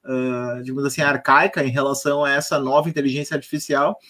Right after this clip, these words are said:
E eu fiquei pensando exatamente da, da, <laughs> na, na, na, das coisas legais que a gente discute na filosofia, né? Legais e ao mesmo tempo estranhas, né? Por exemplo, uma discussão que eu tenho com o Ilan e outros, né?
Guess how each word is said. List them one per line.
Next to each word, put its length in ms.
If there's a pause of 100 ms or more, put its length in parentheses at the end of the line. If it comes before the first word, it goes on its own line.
(440)
E 60
eu 60
fiquei 160
pensando 320
exatamente 580
da, 680
da, 680 (400)
<laughs> 560
na, 340
na, 360
na, 260
das 240
coisas 460
legais 420
que 80
a 40
gente 180
discute 400
na 100
filosofia, 480
né? 180
Legais 460
e 40
ao 60
mesmo 280
tempo 260
estranhas, 480
né? 160
Por 160
exemplo, 260
uma 160
discussão 520
que 100
eu 60
tenho 400
com 320
o 80
Ilan 560
e 100
outros, 460
né? 240